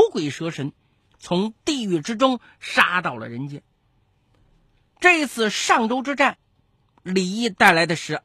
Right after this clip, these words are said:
二十万朝鲜主力大军，而他们的敌人却是刚刚从釜山东来府、朝鲜南滨道三个方向汇合过来的三路日军，分别由小西行长、加藤清正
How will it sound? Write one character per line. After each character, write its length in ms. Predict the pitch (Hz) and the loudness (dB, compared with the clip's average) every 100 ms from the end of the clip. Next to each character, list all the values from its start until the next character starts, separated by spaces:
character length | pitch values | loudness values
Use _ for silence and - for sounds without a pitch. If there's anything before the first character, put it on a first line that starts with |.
| _ | _
二 280 | 269 262 170 | 4 6 4
十 100 | 170 | 2
万 240 | 170 135 | 0 0
朝 240 | - 151 175 | -2 -4 -2
鲜 220 | 151 151 | -2 -4
主 180 | - 113 | -8 -10
力 120 | 135 | -8
大 160 | 123 | -8
军， 200 | 113 165 180 _ _ _ _ _ _ _ _ _ | -10 -12 -16 _ _ _ _ _ _ _ _ _
而 160 | 196 | 4
他 160 | 190 254 | 6 4
们 80 | 254 | 4
的 80 | 208 | 2
敌 220 | 196 254 | -2 0
人 220 | 254 240 - _ _ _ | 0 -2 -8 _ _ _
却 160 | - 180 | -2 -2
是 120 | 151 | 0
刚 340 | - 262 262 | 2 4 4
刚 200 | 240 240 | 4 0
从 220 | 220 165 196 | 0 -2 -4
釜 260 | - 127 | -6 -10
山 240 | 127 175 185 | -4 -4 -2
东 220 | 277 285 | -2 2
来 220 | 262 269 | 4 2
府、 260 | 269 135 110 - - | 0 -8 -14 -18 -16
朝 220 | - 135 | -4 -2
鲜 240 | 135 110 113 | -2 -4 -2
南 200 | 143 226 | 0 2
滨 200 | 277 277 | 2 4
道 180 | 254 165 | 4 2
三 320 | - 220 214 | 0 2 2
个 120 | 196 | 0
方 240 | 139 175 175 | -2 -2 0
向 200 | 151 120 | -2 -4
汇 440 | - - 254 147 | -8 -2 0 0
合 360 | 120 - 135 190 | -4 -8 -4 -4
过 220 | 240 175 | 0 0
来 240 | 131 139 | 0 -4
的 200 | 143 123 | -4 -8
三 420 | - - - 330 | -10 -4 4 4
路 180 | 349 226 | 4 -2
日 160 | 135 - | -6 -10
军， 180 | 202 170 _ _ _ _ | -10 -14 _ _ _ _
分 220 | - 202 190 | -2 0 2
别 240 | 165 160 - - | 2 0 -2 0
由 160 | 170 | 2
小 320 | 175 - 104 127 | 2 0 -4 -4
西 180 | - | -6
行 220 | 175 165 180 | -4 -2 0
长、 240 | 135 151 - _ | 0 -2 -8 _
加 340 | - 240 220 214 | 4 8 8 8
藤 300 | - 165 190 | 2 -6 -6
清 260 | - 269 | -4 0
正 200 | 277 254 | 2 2